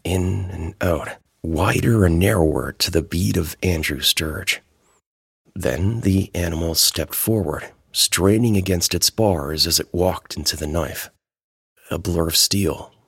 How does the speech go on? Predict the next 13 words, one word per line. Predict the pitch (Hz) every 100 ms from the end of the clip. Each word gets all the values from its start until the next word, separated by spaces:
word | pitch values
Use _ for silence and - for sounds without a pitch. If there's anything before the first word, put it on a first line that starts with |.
| _
the | -
chanting | - - 92 85 71
peaked. | - 87 - - - _ _ -
Andrew | - 95 98
flicked | - 101 95
his | 98
arm | 107 98 92
and | 82
blood | 101 95 92 82
jetted | 123 110 78 67 -
to | -
the | 78
gutter. | 76 85 64 -